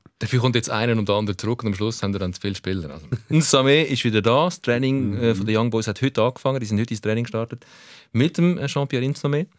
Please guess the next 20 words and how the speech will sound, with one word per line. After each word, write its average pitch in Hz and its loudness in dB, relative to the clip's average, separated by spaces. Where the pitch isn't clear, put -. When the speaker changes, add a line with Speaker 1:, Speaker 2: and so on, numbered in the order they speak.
Speaker 1:
Ähm, 117 4
wir, 165 -10
wir 185 6
schauen 190 6
jetzt 135 2
das 120 0
neue 135 6
I 139 2
B 156 2
ein 147 2
bisschen 139 2
an, 92 4
also 92 0
das 92 -6
I 123 -4
B 123 0
von 110 -2
der 104 2
neuen 107 2
Saison. 95 -2